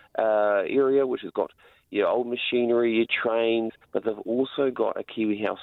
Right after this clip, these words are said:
and you can actually go and actually see the Kiwis live and even be able to touch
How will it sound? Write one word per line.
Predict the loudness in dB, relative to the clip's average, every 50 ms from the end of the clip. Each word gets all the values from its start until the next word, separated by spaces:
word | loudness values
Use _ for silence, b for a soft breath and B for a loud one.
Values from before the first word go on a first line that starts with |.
| -14 -18 -10 -6
and | -4 -2 -2
you | -2 -2
can | -2 -2
actually | -2 -2 -4 -6 -6
go | -4 -2 0 0 0
and | 0 0 -2
actually | -4 -6 -8 -14 -18 -18 -8 -2
see | -2 0 0 0
the | 0
Kiwis | -2 -2 -2 0 2 2 2 2 0 -2 -2
live | -2 0 0 0 0 0 0 -2 -4 -8 B B B
and | B -4 -4
even | -2 -4 -4 -2 -2
be | -2
able | -2 -4
to | -4 -10 -16 -10
touch | -8 -8 -8 -8